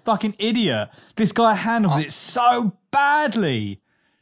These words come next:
Like, even worse than Toby would handle this. And that, do you know what I mean? Like, he should get advice from Toby, which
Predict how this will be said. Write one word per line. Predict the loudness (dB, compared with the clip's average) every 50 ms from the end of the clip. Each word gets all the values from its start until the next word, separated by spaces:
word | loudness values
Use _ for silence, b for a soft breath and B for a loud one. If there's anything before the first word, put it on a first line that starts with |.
| _ _ _ _ -6
Like, | -4 -2 0
even | 2 4 4 4
worse | 4 4 4 4 4
than | 2 2
Toby | 2 2 2 2 4 4 4 4 2
would | 2 2 0
handle | 0 -2 -2 0 -2 -2 -2
this. | -2 -4 -4 -6 -4 -2
And | 0 2 2 2
that, | 2 2 0 -2
do | 0 2
you | 2 4
know | 4
what | 2 2
I | 2
mean? | 2 2 2 0 0 -2 _ _ _ _ _ _ _ _ _ _ -2 -2
Like, | -2 0 0
he | 0 2 2 2
should | 2 2 2
get | 2 2 2
advice | 2 4 4 4 4 2 0
from | -2 -2
Toby, | -2 0 0 0 2 2 0 -2 -4 -6 -6 -4
which | -2 -2 -2 -2 -2 -6 -6